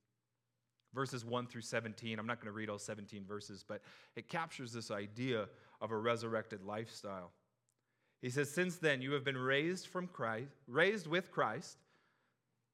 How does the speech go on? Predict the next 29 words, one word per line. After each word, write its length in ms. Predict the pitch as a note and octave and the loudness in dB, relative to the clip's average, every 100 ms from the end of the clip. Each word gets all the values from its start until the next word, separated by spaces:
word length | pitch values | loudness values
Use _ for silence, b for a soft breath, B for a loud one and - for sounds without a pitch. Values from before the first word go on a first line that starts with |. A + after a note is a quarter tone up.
| _ _ _ _ _ _ | _ _ _ _ _ _
set 220 | - D#3 | 0 2
your 100 | F3+ | 2
hearts 320 | D3+ D#3+ C#3 A#2+ | 2 2 2 -2
on 120 | A2 | -4
things 300 | - B2 A2+ | -2 -4 -4
above, 380 | G2 G#2 G2 E2 - _ _ _ _ _ _ _ | -4 -2 -2 -6 -20 _ _ _ _ _ _ _
where 120 | A2 | -8
Christ 400 | G#2+ C3 A#2+ A#2+ | -4 -2 -2 -2
is 80 | G#2+ | -10
seated 400 | - B2 A2+ F#2+ | -8 -6 -4 -6
at 100 | F2+ | -10
the 60 | F2+ | -12
right 260 | F#2+ G2 F#2+ | -10 -10 -10
hand 220 | G2 F#2 | -12 -12
of 160 | E2 | -14
God. 300 | - F2+ - _ _ _ _ _ _ - | -16 -16 -18 _ _ _ _ _ _ -6
Set 180 | - F#3+ | -2 0
your 120 | F3+ | 4
minds 420 | E3 F#3 F#3+ C#3+ | 6 8 6 4
on 140 | C#3 | 2
things 260 | A2+ B2 A2 | 2 -2 -2
above, 340 | G#2+ G#2+ G2+ | 0 2 2
not 180 | A2 D#3 | 4 4
on 140 | D#3+ D3 | 4 4
earthly 420 | D#3 D#3+ D#3+ B2 | 4 2 0 -4
things, 340 | A#2 A2+ G#2+ G#2+ | -2 -4 -4 -4
for 140 | C3 | -2
you 140 | D3 | 0
died, 420 | F3+ C#3 C3+ D3+ | 4 6 6 4